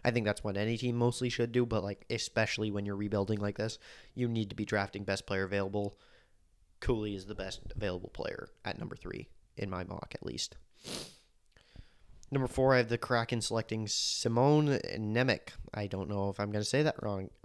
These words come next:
wrong or right, but, like, Simon Nemec, Nemec, however you wanna say it. Played in the Slovakian Professional League this year.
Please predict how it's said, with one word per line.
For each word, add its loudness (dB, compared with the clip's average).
wrong 0
or -2
right, 0
but, -4
like, -2
Simon -2
Nemec, 0
Nemec, 0
however 2
you 6
wanna 4
say -4
it. -8
Played 6
in 4
the 2
Slovakian 0
Professional 2
League 4
this 4
year. 6